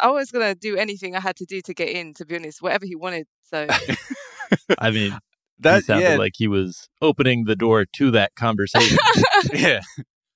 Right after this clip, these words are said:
Speaker 2: He's like, "Oh, is your number in your passport? Let me see that real quick. Okay, let me get
Speaker 1: Mm-hmm.
Speaker 2: that WhatsApp
Speaker 1: But
Speaker 2: real
Speaker 1: the thing
Speaker 2: quick."
Speaker 1: is, before me, I was sweating in the line, before me, there was this, like,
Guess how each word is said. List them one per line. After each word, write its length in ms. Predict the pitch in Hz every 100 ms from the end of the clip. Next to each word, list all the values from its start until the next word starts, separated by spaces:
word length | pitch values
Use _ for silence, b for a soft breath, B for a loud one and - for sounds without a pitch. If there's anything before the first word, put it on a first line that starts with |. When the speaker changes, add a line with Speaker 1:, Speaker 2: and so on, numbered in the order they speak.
| _
Speaker 2:
He's 140 | - 143
like, 180 | 120
"Oh, 140 | 131 131
is 100 | 107
your 80 | 160
number 280 | 175 190
in 40 | 175
your 100 | 165
passport? 500 | 208 208 - 247 294
Let 120 | -
me 80 | 165
see 180 | - 123
that 180 | 90 82
real 160 | 95 85
quick. 200 | - 76 -
Okay, 240 | 214 220
let 40 | -
me 80 | -
get 140 | 151
Speaker 1:
Mm-hmm. 160 | - 113
Speaker 2:
that 40 | 110
WhatsApp 420 | 135 - 104 87
Speaker 1:
But 60 | 269
Speaker 2:
real 80 | 262
Speaker 1:
the 80 |
thing 180 | 247 277
Speaker 2:
quick." 80 | 254
Speaker 1:
is, 260 | 262 208 190 B B B _
before 360 | 220 - 277 302
me, 140 | 233 202
I 100 | 247
was 180 | 240
sweating 260 | - 240 208
in 100 | 190
the 80 | 175
line, 460 | 196 240 220 175 180 _ _ 226
before 320 | 226 247 269
me, 100 | 240
there 160 | 202
was 140 | 190 202
this, 200 | 196 -
like, 300 | 190 175 165